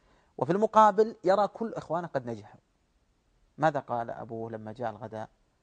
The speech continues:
"وين فلان؟" قال: "والله منكسر من أجل الرسول." قالت: "ليه؟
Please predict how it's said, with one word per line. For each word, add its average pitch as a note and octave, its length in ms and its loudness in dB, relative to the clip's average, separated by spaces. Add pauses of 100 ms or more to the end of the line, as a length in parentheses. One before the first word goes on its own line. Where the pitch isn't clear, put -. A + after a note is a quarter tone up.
(120)
"وين F3+ 180 -2
فلان؟" C3 400 -4 (640)
قال: D3+ 140 -12
"والله C#3+ 400 -12 (340)
منكسر C3+ 400 -10
من A#2+ 80 -16
أجل B2 140 -6
الرسول." A2+ 320 -12 (440)
قالت: - 140 -16 (100)
"ليه؟ D3 320 -6